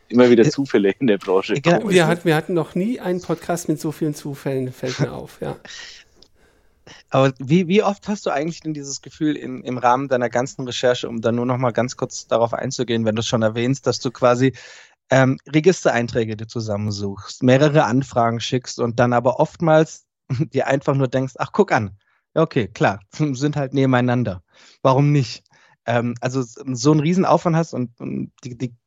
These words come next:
Speaker 2: die ganz wunderbare Grafik ja dann auch, äh, mit auf, auf der Webseite hast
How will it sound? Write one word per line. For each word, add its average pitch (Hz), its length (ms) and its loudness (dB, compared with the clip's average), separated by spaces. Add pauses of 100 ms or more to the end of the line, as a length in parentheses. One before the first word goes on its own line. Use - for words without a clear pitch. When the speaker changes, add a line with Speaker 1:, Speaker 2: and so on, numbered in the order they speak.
(100)
Speaker 2:
die 117 120 -6
ganz 135 300 2
wunderbare 131 460 6
Grafik 147 420 0
ja 143 140 -6
dann 135 160 -2
auch, 139 260 -8
äh, 131 300 -4
mit 127 200 -4
auf, 135 120 -4 (100)
auf 135 160 -8
der 127 140 2
Webseite 123 640 2
hast 135 280 2